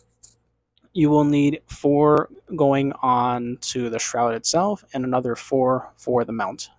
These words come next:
This is the shroud, this is the mount. And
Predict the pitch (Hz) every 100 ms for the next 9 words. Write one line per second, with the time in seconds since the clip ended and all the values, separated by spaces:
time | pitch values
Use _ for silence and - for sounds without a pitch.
0 | _ - 65 - 69 - 196 208 87 -
1 | _ - - - - 151 220 220 - _
2 | - - - - _ - 147 147 147 147